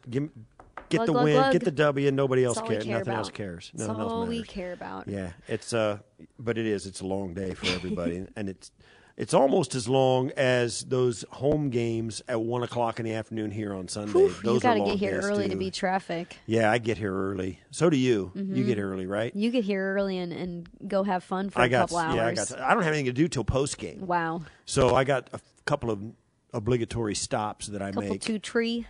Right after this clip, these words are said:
Speaker 1: in the, yeah. And then, <laughs> yeah. And then,
Speaker 2: <laughs>
Speaker 1: uh, I do that. Uh, and then I watch the game from behind Murph and Eric
Speaker 2: Yep,
Speaker 1: up
Speaker 2: you
Speaker 1: in
Speaker 2: and
Speaker 1: the
Speaker 2: me.
Speaker 1: radio booth. We're s-, yeah, you and I sit together.
Speaker 2: Yeah.
Speaker 1: Yeah, when we both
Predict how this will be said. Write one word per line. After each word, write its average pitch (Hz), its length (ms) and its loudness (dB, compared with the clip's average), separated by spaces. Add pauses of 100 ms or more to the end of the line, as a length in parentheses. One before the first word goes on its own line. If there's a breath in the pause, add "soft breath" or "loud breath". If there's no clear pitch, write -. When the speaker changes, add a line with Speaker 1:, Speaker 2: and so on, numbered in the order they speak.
(100)
Speaker 1:
in 110 180 -2
the, 107 260 -2
yeah. 107 340 -2 (380 soft breath)
And 117 160 -2
then, 123 220 2
<laughs> - 40 -6
yeah. 113 240 -2 (540 loud breath)
And 135 180 4
then, 135 340 0
Speaker 2:
<laughs> - 20 -2
Speaker 1:
uh, 120 280 -2
I 127 120 0
do 147 160 -2
that. 131 420 0 (300)
Uh, 127 480 -4
and 127 100 -4
then 131 360 0
I 123 100 -2
watch 131 320 0
the 113 60 -6
game 131 340 0
from 113 400 -4
behind 113 400 -2
Murph 117 320 -4
and 101 120 -6
Eric 98 500 -6 (140)
Speaker 2:
Yep, 202 280 0
Speaker 1:
up 104 100 0
Speaker 2:
you 101 80 0
Speaker 1:
in 104 60 4
Speaker 2:
and 104 100 2
Speaker 1:
the - 40 4
Speaker 2:
me. 117 60 6
Speaker 1:
radio 110 300 2
booth. 101 260 -2
We're 123 100 0
s-, - 140 -4
yeah, 127 160 4
you 127 140 4
and 175 100 6
I 180 60 4
sit 190 180 -2
together. 107 300 -4
Speaker 2:
Yeah. 226 220 -2 (160)
Speaker 1:
Yeah, 131 180 2
when 117 240 -2
we 127 80 2
both 123 220 0